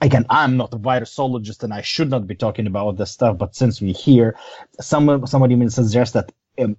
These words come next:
you know, the, that the peak is not past.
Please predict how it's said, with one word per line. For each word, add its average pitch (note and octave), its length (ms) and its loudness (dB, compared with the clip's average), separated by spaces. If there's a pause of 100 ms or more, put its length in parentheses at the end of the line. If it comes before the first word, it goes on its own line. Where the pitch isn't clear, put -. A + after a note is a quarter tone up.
(100)
you C3 120 6
know, A2 140 4
the, F#2+ 200 -4
that A#2 380 2
the A#2+ 200 2
peak D#3+ 280 2
is A2+ 160 2
not B2 360 2
past. C3 500 -4